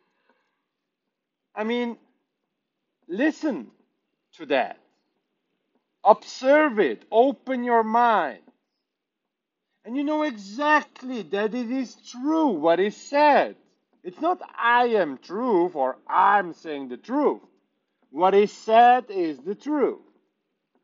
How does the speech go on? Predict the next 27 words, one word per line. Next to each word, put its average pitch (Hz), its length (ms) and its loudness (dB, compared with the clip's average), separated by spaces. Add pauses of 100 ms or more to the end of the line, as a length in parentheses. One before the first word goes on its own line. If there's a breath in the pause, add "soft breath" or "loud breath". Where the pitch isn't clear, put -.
(300)
And 160 160 -10
this 240 140 -6
is 226 160 -12
why 254 280 4
there 214 220 -2
is 180 140 -6
always 190 680 -4 (920)
issues. 220 500 -6 (1600)
And 214 220 -2
you 311 140 0
cannot 277 420 -2
tell 254 240 2
me 240 140 -6
there 233 180 0
aren't. 247 480 -4 (840)
Because 185 580 0
if 151 180 -10
you're 175 200 -6
in 196 80 -6
a 185 40 -4
relationship, 170 880 -8
you 135 120 -6
must 117 340 -6
relate 139 400 -8 (460)
to 117 120 -6
a 113 60 -2
ship, - 340 -10